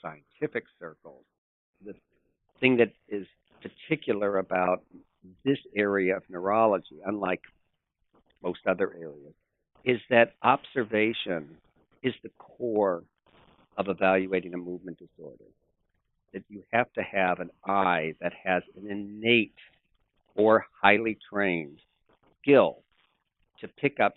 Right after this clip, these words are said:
something that other people don't see. So that's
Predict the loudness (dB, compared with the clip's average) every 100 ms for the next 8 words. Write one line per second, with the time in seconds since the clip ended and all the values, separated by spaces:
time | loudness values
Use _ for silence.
0 | -8 -12 -12 -10 -8 -8 -8 -8 -10 _
1 | -20 -18 -14 -12 -14 _ _ -20 -20 _
2 | _ _ _ _ _ _ _ _ -20 _
3 | _ _ 0 2 4 4 4